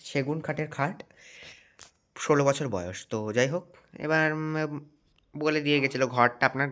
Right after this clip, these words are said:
ঘর কিন্তু বেশ সোজাসুজি নেই, একটুখানি বেঁকা তারা আছে, ক্রস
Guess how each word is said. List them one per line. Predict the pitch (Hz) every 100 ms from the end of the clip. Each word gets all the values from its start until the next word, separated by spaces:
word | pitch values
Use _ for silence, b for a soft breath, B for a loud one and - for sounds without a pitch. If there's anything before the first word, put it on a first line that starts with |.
| -
ঘর | 113 113 -
কিন্তু | 143 - - - - _ _ _ B B B B B 113
বেশ | 117 113 - 135 -
সোজাসুজি | 151 151 160 175 202
নেই, | 254
একটুখানি | 139 170 180 160
বেঁকা | 135 123 104 -
তারা | 113 101 95
আছে, | - - _ _ _ _ _ b -
ক্রস | 185 143